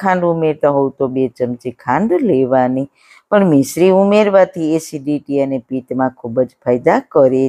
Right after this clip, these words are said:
છે. હવે મિક્સ કરીને પૌવાને ઢાંકીને એક કલાક દૂધ અને સાકરમાં પલળવા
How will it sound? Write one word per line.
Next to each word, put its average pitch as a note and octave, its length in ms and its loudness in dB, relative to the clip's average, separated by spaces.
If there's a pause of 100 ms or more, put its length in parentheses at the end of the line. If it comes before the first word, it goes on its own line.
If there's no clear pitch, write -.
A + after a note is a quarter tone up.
છે. C3+ 240 -6 (360)
હવે G3 200 2
મિક્સ G3+ 480 -4
કરીને G3+ 420 2
પૌવાને D#3 540 2
ઢાંકીને C3+ 640 -4
એક C#3+ 260 -4
કલાક C3 400 -2
દૂધ C3+ 340 0
અને B2+ 140 -2
સાકરમાં C3 760 -2
પલળવા C3 560 2